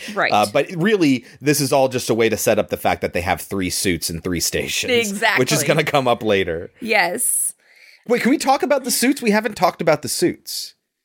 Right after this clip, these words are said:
Speaker 1: They're weird looking.
Speaker 2: They're designed to look like, so they're, like, full body tight suits to show off Jennifer Lopez's butt and boobs. But it's designed in this really weird, creepy way to where it looks like musculature.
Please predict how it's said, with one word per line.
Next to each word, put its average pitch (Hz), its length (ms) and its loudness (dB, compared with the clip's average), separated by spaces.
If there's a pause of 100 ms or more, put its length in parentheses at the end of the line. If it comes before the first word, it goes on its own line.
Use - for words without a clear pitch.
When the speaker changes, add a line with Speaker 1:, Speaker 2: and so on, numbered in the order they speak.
Speaker 1:
They're 254 200 4
weird 185 360 2
looking. 165 680 -2
Speaker 2:
They're 185 180 2
designed 170 720 4 (160)
to 165 100 2
look 147 380 2
like, 147 100 2
so 165 140 2
they're, 143 120 4
like, 131 200 2 (180)
full 180 300 4
body 127 480 0
tight 123 400 -2
suits 107 520 -2 (360)
to 160 100 2
show 165 260 2
off 151 140 2
Jennifer 143 380 2
Lopez's 131 600 2
butt 123 360 0
and 131 200 2
boobs. 101 560 -2 (320)
But 151 220 0
it's 160 260 2
designed 156 560 2
in 156 120 2
this 135 160 0
really 151 280 2
weird, 127 380 0
creepy 117 380 0
way 113 520 2 (260)
to 147 60 -2
where 135 280 2
it 143 160 0
looks 139 260 0
like 110 160 2
musculature. 110 840 -4